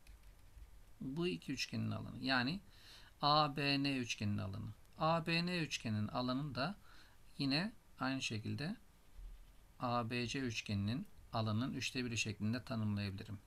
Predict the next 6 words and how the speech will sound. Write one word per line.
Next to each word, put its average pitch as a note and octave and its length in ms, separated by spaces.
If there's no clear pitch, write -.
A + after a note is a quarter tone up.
Yani G2 340
S G#2+ 680
mor G#2+ 640
artı G2 540
S F#2+ 500
beyaz G2+ 680